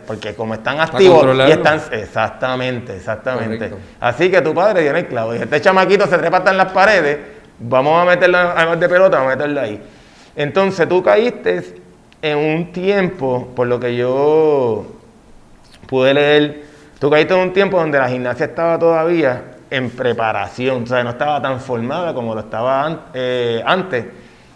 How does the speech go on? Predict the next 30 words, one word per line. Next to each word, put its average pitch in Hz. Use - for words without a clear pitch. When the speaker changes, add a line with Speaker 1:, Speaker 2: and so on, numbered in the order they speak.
Speaker 1:
porque 117
después 117
de 147
ustedes 151
pasó 139
lo 139
de 139
los 139
Golden 127
Boy 139
como 117
tal, 127
pero 117
quien 123
abrió 117
las 151
puertas 165
fue, 135
fuiste 135
tú, 180
fue 127
Peque, 156
fue 131
Diego 131
Irizardi, 147
este, 113
y, 139
y 127
entiendo 131
que 170